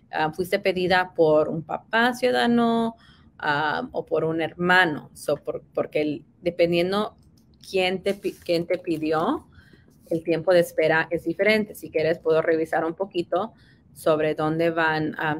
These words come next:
todas las categorías, ¿ok? Ah, entonces, déjame ver. Para el categoría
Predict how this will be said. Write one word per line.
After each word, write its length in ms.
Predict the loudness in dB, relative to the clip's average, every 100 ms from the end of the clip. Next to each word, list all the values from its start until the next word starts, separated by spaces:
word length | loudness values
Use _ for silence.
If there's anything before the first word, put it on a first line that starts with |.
| -2
todas 180 | 0 2
las 160 | 0
categorías, 800 | -4 -6 -6 -6 -10 -14 -20 -20 -20
¿ok? 360 | -10 -6 -6 -6 _ _ _ _ -20 _ -12 -4
Ah, 260 | -2 -2 -4
entonces, 960 | -4 0 2 2 2 2 2 -2 -16 -18
déjame 420 | -18 -16 -18 -20 -20
ver. 240 | -20 -20 -20 -20 _ _ _ _ _ -20 -20 _ -20 -20 -20 -20 _ _ _ -20 -20 -20 -20 _ 0
Para 640 | 2 4 4 4 2 -2
el 220 | -4 -4 -2
categoría 1160 | -4 -2 -4 0 0 2 2 2 2 0 -4